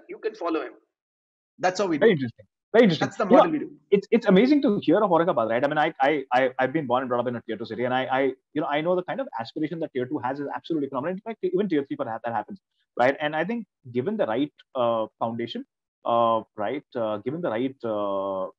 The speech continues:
Speaker 2: you know, uh, thinking framework, I think these are, these are exceptional, you know, you can have exceptional stories that could come out of this. And I think, I think covid has been a, been a great leveler in that sense, right? Because I think now what's, say, good for you and possible for you sitting in, uh,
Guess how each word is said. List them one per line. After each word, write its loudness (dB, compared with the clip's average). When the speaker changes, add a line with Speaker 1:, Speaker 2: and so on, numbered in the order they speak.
Speaker 2:
you -8
know, -6
uh, -6
thinking -6
framework, 0
I 2
think -2
these -4
are, 0
these -6
are -6
exceptional, -4
you 0
know, -2
you 0
can -4
have -4
exceptional -8
stories -6
that -8
could -20
come -4
out -4
of -10
this. -20
And -4
I -2
think, -6
I 0
think -6
covid 2
has -4
been -10
a, -6
been -10
a -10
great -2
leveler 0
in -2
that -4
sense, -10
right? -6
Because 2
I 6
think -4
now 2
what's, -2
say, -2
good 0
for 0
you -2
and -8
possible -6
for -2
you 0
sitting -2
in, -4
uh, 2